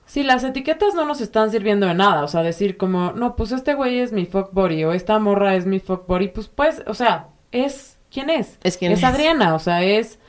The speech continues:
Speaker 1: esta persona completa con la que me estoy relacionando. No, no, lo que me está dando a lo mejor no es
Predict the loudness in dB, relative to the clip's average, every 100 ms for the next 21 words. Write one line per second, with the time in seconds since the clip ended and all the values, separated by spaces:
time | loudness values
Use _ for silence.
0 | _ _ _ -6 -2 -2 0 0 0 2
1 | 2 0 -4 0 2 4 2 2 -2 -2
2 | -6 -6 -4 -2 0 -2 -4 -6 -2 0
3 | 2 0 0 0 0 0 -4 -14 -20 -12
4 | -4 0 2 4 4 4 4 4 4 2
5 | -2 -2 0 2 2 2 -2